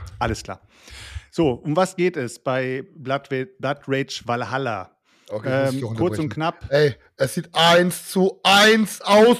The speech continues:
Speaker 1: Ja.
Speaker 2: wie das scheiß normale Blood Rage.
Speaker 1: Ja, kann,
Speaker 2: Eins zu
Speaker 1: kann,
Speaker 2: eins.
Speaker 1: kann, kann ich ganz kurz reden? Dann kannst du deinen,
Speaker 2: Ja, mach
Speaker 1: deinen
Speaker 2: weiter,
Speaker 1: Senf sagen,
Speaker 2: sorry.
Speaker 1: so. <laughs> Okay. Blood Rage Valhalla spielt nach Blood Rage. Äh, wir wissen ja alle, jeder, der, jeder, der Blood Rage gespielt hat, man ist, äh,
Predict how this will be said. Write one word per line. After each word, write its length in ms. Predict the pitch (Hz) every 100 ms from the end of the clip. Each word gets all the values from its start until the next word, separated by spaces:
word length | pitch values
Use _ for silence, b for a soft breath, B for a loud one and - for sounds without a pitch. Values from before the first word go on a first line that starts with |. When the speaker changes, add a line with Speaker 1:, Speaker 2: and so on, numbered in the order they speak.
| -
Speaker 1:
Ja. 80 |
Speaker 2:
wie 160 | 196 226
das 180 | 226 208
scheiß 400 | - 233 269 -
normale 460 | 247 233 262 262 220
Blood 240 | 180 180
Rage. 220 | 175 165 -
Speaker 1:
Ja, 140 | 285
kann, 0 |
Speaker 2:
Eins 220 | 302 -
zu 140 | - 214
Speaker 1:
kann, 20 |
Speaker 2:
eins. 320 | 175 156 160 -
Speaker 1:
kann, 80 |
kann 140 | - 143
ich 80 | 143
ganz 200 | 147 -
kurz 200 | 139 -
reden? 240 | 147 147
Dann 160 | 120 123
kannst 240 | 123 120
du 60 | 117
deinen, 200 | 120 120
Speaker 2:
Ja, 60 |
mach 160 | 110 117
Speaker 1:
deinen 20 |
Speaker 2:
weiter, 120 | 110
Speaker 1:
Senf 200 | 104 104
sagen, 240 | - 101 98
Speaker 2:
sorry. 0 |
Speaker 1:
so. 160 | 98
<laughs> 140 | - -
Okay. 380 | 160 - 120 101 - 170 - - _ B B B B B B B
Blood 260 | 147 180 202
Rage 240 | 190 185
Valhalla 500 | 160 151 156 170 165
spielt 680 | 151 - - 147 170 170 -
nach 460 | 131 135 143 151 -
Blood 280 | 123 131 143
Rage. 540 | 151 139 147 - - 160
Äh, 320 | 139 131 127
wir 140 | 127 131
wissen 240 | 156 156
ja 220 | 143 139
alle, 200 | 127 147
jeder, 260 | 147 151 151
der, 120 | 135
jeder, 180 | 147 151
der 80 | 139
Blood 200 | 139 143
Rage 100 | 143
gespielt 320 | - 131 156
hat, 220 | 147 143
man 100 | 131
ist, 380 | 127 143 139 -
äh, 300 | 131 135 135